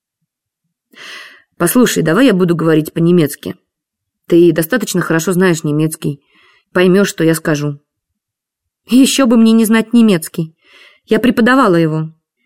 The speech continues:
Я два года была гувернанткой двух девочек в Штутгарде. Ганс перешел на немецкий.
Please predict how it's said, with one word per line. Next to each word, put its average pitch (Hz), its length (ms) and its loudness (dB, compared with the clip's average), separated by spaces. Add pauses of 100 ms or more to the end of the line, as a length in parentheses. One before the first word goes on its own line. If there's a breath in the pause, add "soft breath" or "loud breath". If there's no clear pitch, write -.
(160)
Я 202 160 0
два 208 200 0
года 233 260 2
была 180 220 2
гувернанткой 202 580 0
двух 180 240 -2
девочек 233 500 -2 (160 loud breath)
в - 100 -14
Штутгарде. 156 640 -2 (1700)
Ганс 277 260 -2
перешел 226 340 0
на 214 60 2
немецкий. 170 720 -2